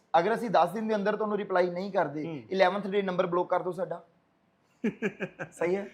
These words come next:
Speaker 2: ਸਿੱਧਾ ਹੀ ਚੱਲ ਜਾਵੇ, ਇਲੈਵਨਥ ਨੰਬਰ ਬਲਾਕ ਕਰ ਦਿਓ।
Speaker 1: ਜੀ।
Speaker 2: ਅੱਛਾ, ਪੰਜਾਬ ਤੋਂ ਇਲਾਵਾ ਪਟਿਆਲੇ 'ਚ ਬੈਠੇ ਆ ਨਾ, ਪਾਤਰਾ।
Speaker 1: ਜੀ।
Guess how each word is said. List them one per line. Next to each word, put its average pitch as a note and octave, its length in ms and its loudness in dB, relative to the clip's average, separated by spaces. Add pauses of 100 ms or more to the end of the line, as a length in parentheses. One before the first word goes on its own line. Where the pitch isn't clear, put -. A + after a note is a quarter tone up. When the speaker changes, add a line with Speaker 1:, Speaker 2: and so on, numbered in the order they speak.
Speaker 2:
ਸਿੱਧਾ D#4+ 280 2
ਹੀ D4+ 80 0
ਚੱਲ A3 140 2
ਜਾਵੇ, G#3+ 200 -2
ਇਲੈਵਨਥ A3 320 -4
ਨੰਬਰ G#3 280 -6
ਬਲਾਕ F#3 240 0
ਕਰ D3+ 140 -2
ਦਿਓ। C#3 140 -6
Speaker 1:
ਜੀ। - 360 -6
Speaker 2:
ਅੱਛਾ, C#4 100 4
ਪੰਜਾਬ F3 500 0
ਤੋਂ G3+ 80 -2
ਇਲਾਵਾ F3 180 2
ਪਟਿਆਲੇ G3+ 380 2
'ਚ G3 60 -8
ਬੈਠੇ E3 240 -4
ਆ D#3+ 40 -6
ਨਾ, G3 60 -4
ਪਾਤਰਾ। F3 300 -2
Speaker 1:
ਜੀ। C3+ 180 -4